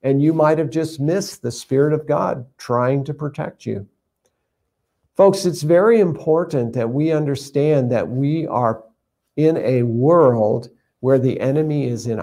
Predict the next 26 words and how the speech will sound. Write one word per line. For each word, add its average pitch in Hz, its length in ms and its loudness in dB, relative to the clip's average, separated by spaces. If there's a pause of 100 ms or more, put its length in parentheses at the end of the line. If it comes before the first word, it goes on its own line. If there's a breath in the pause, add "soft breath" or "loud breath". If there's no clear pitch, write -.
opposition 135 840 -4
to 117 260 -4
us - 320 -8 (460)
twenty-four 135 680 2
seven. 113 580 -4 (500)
He 175 240 -2
despises 147 1300 2 (240)
the 131 100 2
Spirit 127 480 0
of - 140 -6
God 120 300 0
in 123 240 -2
you. 104 320 -6 (400)
And 127 180 0
his 151 360 0
whole 170 280 4
goal 147 480 4
is 113 180 -4
to 113 100 -6
kill, 135 340 0
steal, 127 480 -2
and 117 140 -4
destroy 110 640 -4
in 107 220 -8
your 104 180 -8
life. 107 320 -8